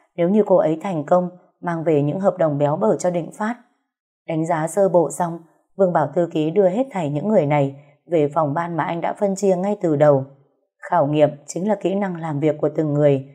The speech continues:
trong cả ngày hôm nay. Thư ký đi trước, từng người lần lượt nối gót theo sau. Ngọc Trâm là người cuối cùng trong hàng ngũ nhân viên mới chuyển sang.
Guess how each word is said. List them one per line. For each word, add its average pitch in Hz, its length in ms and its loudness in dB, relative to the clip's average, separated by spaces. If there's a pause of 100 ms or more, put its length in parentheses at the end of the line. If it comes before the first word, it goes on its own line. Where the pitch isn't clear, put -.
(160)
trong 165 260 -8
cả 147 180 -4
ngày 147 220 -4
hôm 160 260 -4
nay. 160 260 -2 (760)
Thư 185 160 2
ký 160 120 2
đi 185 220 0
trước, 233 220 -2 (420)
từng 170 140 0
người 160 160 2
lần 151 240 4
lượt 151 220 2
nối 156 220 -2
gót 226 260 -2
theo 170 200 -6
sau. 160 360 -6 (420)
Ngọc 175 200 0
Trâm 214 200 -2
là 170 120 -2
người 151 260 -2
cuối 170 200 -2
cùng 170 260 2 (180)
trong 180 200 -8
hàng 151 200 -6
ngũ 160 100 -2
nhân 190 280 0
viên 170 200 2
mới 160 180 2
chuyển 160 240 0
sang. 160 340 -4